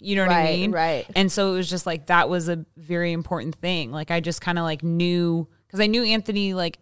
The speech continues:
Speaker 1: we went on a date, and I, like, knew him as a person and, like, got to know him. And I was like, "Oh, I feel like I can feel okay with this." And
Speaker 2: Right.
Speaker 1: that's so important.
Speaker 2: Right.
Speaker 1: Especially
Speaker 2: It's so important.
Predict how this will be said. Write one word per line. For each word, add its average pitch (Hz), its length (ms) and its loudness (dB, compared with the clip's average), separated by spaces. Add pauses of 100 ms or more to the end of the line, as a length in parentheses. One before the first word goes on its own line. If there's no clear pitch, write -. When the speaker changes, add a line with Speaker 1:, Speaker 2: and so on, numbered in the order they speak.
(120)
Speaker 1:
we 180 300 -4
went 160 320 -6
on 160 140 -2
a 180 80 0
date, 208 240 2
and 165 100 -2
I, 165 60 -2
like, 160 160 -6
knew 165 200 -2
him 170 140 -2
as 156 80 -6
a 156 60 -8
person 165 480 -4
and, 151 120 -4
like, 135 220 -12
got 160 260 -2
to 165 80 -4
know 160 140 0
him. 156 140 -2
And 151 80 -4
I 151 60 -4
was 151 120 -6
like, 143 180 -8 (120)
"Oh, 202 100 6
I 180 160 6
feel 202 400 0
like 156 280 -4 (600)
I 156 100 0
can 156 200 -8
feel 175 280 -2
okay 185 380 -2
with 180 160 -4
this." 147 220 -8
And - 80 -2
Speaker 2:
Right. 202 240 4
Speaker 1:
that's - 120 -4
so 185 220 4
important. 175 800 -4
Speaker 2:
Right. 180 340 -4 (280)
Speaker 1:
Especially 233 260 4
Speaker 2:
It's 240 100 4
so 311 120 12
important. 175 480 2